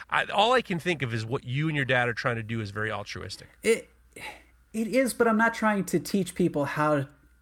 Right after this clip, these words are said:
Speaker 2: like, how to do the big things. I'm trying to teach them how to pay attention to the little things.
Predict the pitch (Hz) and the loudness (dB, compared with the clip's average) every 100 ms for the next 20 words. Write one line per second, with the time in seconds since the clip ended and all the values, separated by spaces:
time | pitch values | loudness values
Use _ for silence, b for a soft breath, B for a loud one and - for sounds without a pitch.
0 | _ - 147 - 170 165 151 156 143 - | _ -2 -2 0 2 2 4 4 4 2
1 | 147 139 - 117 123 165 180 - 180 143 | 2 2 -2 -2 2 2 2 2 4 4
2 | - 156 - 147 131 139 135 - 131 139 | 4 2 2 0 2 0 0 2 2 2
3 | 135 - 127 - 101 143 120 - - - | 2 2 0 0 2 4 2 -4 -12 -12
4 | - | -14